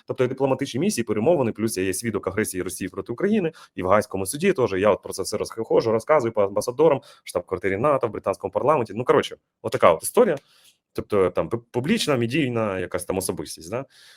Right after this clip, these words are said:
А, і роблю я це все за свої кошти, ніхто мене не фінансує, слава Богу, в мене є бізнес, мені ніхто не білети не оплачує, нічого, не їжу, не проживання. Фільм про мене знятий є Soldiers of Song, озброєні піснею,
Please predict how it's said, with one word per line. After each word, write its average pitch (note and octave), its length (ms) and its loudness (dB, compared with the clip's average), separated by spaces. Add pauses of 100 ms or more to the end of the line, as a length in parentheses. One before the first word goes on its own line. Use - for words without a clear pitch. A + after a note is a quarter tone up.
(160)
А, D#2+ 920 -4
і A#2 160 -2
роблю C#3 240 6
я A2+ 60 6
це G2+ 100 -2
все F#2+ 120 -4
за G#2+ 100 -2
свої C3 180 2
кошти, - 300 -4
ніхто A2 200 -2
мене B2+ 140 0
не G2+ 80 -2
фінансує, F#2 460 -6
слава B2 220 0
Богу, A#2+ 160 0
в - 20 -4
мене F#2+ 180 -2
є F2 60 -2
бізнес, F2+ 420 -10
мені A#2+ 120 -2
ніхто G#2+ 220 -4
не F2+ 100 -6
білети C3+ 320 2
не A#2 120 0
оплачує, F2+ 380 -4
нічого, C#3 300 0
не G2+ 120 -4
їжу, G2+ 240 -4
не F2+ 60 -8
проживання. G#2 480 -2 (280)
Фільм F#3+ 320 6
про C#3 120 6
мене B2+ 200 4
знятий A2 360 2
є F#2 60 0
Soldiers F#2 420 0
of - 180 -4
Song, D#2+ 180 -6
озброєні E2+ 340 -2
піснею, E2 400 -10